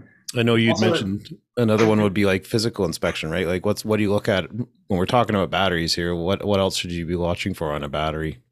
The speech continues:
Speaker 2: For sure. The, um, you can also check the, uh, the number of times that it's been cycled by, uh, if you, uh, launch the D J, D J I Go four app.
Speaker 1: Okay.
Speaker 2: Uh, on the top right of the, uh, the display, there's, like, the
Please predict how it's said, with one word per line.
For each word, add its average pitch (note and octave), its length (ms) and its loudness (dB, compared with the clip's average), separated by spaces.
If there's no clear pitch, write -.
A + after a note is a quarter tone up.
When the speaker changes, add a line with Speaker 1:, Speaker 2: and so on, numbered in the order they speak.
Speaker 2:
For B2 100 -8
sure. A2+ 280 -10
The, C#3 260 0
um, B2 480 2
you C#3+ 140 -4
can D3+ 80 0
also D3 300 2
check C3+ 280 -2
the, B2+ 200 -4
uh, A2+ 240 -2
the B2 100 -8
number A#2+ 220 -6
of A#2 100 -10
times A#2+ 260 -4
that A#2+ 120 -6
it's A2+ 160 -12
been A#2+ 100 -14
cycled A2+ 460 -6
by, A2+ 320 -2
uh, G#2+ 160 -6
if C3 120 -4
you, B2 240 -2
uh, A#2 80 4
launch B2 320 -2
the B2 140 -6
D A#2 140 -8
J, A#2 340 -8
D B2 160 -10
J B2 160 -2
I A#2 160 0
Go A2+ 300 -6
four A2 360 -8
app. A2+ 280 -4
Speaker 1:
Okay. G2+ 240 0
Speaker 2:
Uh, A2+ 280 -4
on B2+ 80 -6
the B2+ 80 -2
top C3 280 2
right B2 240 0
of B2+ 100 0
the, B2+ 200 -4
uh, A#2 280 -2
the A#2 100 -10
display, A#2 460 -4
there's, A2+ 260 -6
like, G#2+ 240 -10
the G#2 260 -6